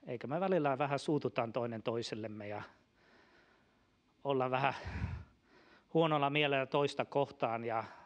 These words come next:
ja joskus saattaa ihan uskovienkin keskellä olla riitoja ja vihaa. Johannes kaksi ja viisitoista, ensimmäinen Johannes kaksi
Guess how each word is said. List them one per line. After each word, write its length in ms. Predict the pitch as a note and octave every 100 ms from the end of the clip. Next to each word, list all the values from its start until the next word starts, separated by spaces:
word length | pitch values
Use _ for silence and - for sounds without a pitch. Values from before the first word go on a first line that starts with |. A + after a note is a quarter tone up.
| - _ _ _ _ _
ja 80 | B2+
joskus 360 | C3 - -
saattaa 300 | - C#3 C#3+
ihan 160 | C3 C#3+
uskovienkin 540 | D3 - C#3 C3 A#2+
keskellä 400 | D3 C#3 - C3+
olla 220 | C3+ C3+ C3
riitoja 520 | D#3 C#3 C3+ B2 B2
ja 160 | A#2+
vihaa. 380 | B2+ B2+ B2+ A2+ - _ _ - - - - _ -
Johannes 540 | C3+ D#3 D3+ C#3 -
kaksi 460 | - D#3+ D#3+ - D3+
ja 140 | C#3
viisitoista, 500 | D#3+ E3 D3 C#3 D#3
ensimmäinen 440 | D3 D3 D3 C#3
Johannes 680 | C#3 B2+ D3 - C#3+ C#3+ B2+
kaksi 420 | D#3 D3+ - -